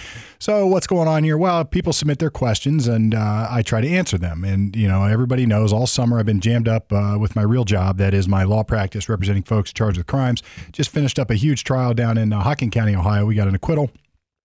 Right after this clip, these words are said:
Uh, my close friend and colleague, Mark Satow, up in Michigan,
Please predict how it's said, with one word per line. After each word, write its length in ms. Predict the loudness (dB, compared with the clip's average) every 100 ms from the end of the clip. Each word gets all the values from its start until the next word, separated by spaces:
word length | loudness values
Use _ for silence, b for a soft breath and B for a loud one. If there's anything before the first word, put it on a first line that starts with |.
| _ _ _
Uh, 180 | -2 0
my 240 | 0 -2 -6 B B -4
close 200 | -2 0
friend 200 | 0 0
and 80 |
colleague, 360 | 0 0 0 2
Mark 220 | 2 0
Satow, 440 | -2 -2 0 2 0
up 100 | 0
in 80 |
Michigan, 460 | 0 0 0 0